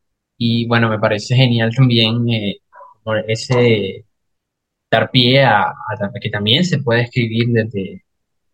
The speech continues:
eh, no sé, como una vivencia más allá de, de la, de la personal. Muchas veces,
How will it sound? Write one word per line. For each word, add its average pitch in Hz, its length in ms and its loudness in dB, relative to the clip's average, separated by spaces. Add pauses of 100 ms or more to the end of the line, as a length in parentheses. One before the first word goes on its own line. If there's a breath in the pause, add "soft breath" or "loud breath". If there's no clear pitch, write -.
(440)
eh, 95 800 0 (840)
no - 60 -14
sé, 120 220 -2
como 110 180 -6
una 110 140 -2
vivencia 127 540 2
más 123 200 -2
allá 120 320 0
de, 120 300 0
de - 100 -16
la, 98 100 -12 (240)
de - 100 -20
la 98 140 -4
personal. 123 600 -4 (1160)
Muchas 123 180 -2
veces, 135 760 2